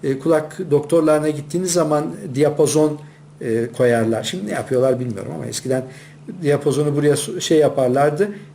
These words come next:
e, "Duyuyor musun?" diye kemikten kontrol için. Şimdi herhalde daha elektronikleşti. Diapazon belirli bir frekans veren, e, çelik bir U harfi şeklinde, e, cihaz. Evet, bunu takıyordum.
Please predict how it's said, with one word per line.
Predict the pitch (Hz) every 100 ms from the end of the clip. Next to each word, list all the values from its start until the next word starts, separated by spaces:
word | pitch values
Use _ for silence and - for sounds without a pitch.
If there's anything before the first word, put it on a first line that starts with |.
| -
e, | 135 135 127
"Duyuyor | 175 165 147
musun?" | 117 - 107
diye | 101 98 95
kemikten | 123 113 - 107 - - - -
kontrol | 127 113 117 101
için. | - 98 - - - -
Şimdi | 254 196
herhalde | 151 120 110 151
daha | 117 131
elektronikleşti. | 123 123 - 120 117 123 110 - 107
Diapazon | 147 147 143 160 156 143
belirli | 139 143 143
bir | 135
frekans | - - 135 147 135 -
veren, | 120 175 - - - - -
e, | -
çelik | - 127 123 - - - -
bir | 143 208
U | 143
harfi | 120 113 - -
şeklinde, | - 113 - 113 113 196 196 - - - -
e, | 160 120 120 - - 151 - 151
cihaz. | 127 131 90 - - - - - - -
Evet, | 226 180 - -
bunu | 143 127 175 269
takıyordum. | 202 196 - 156 113 131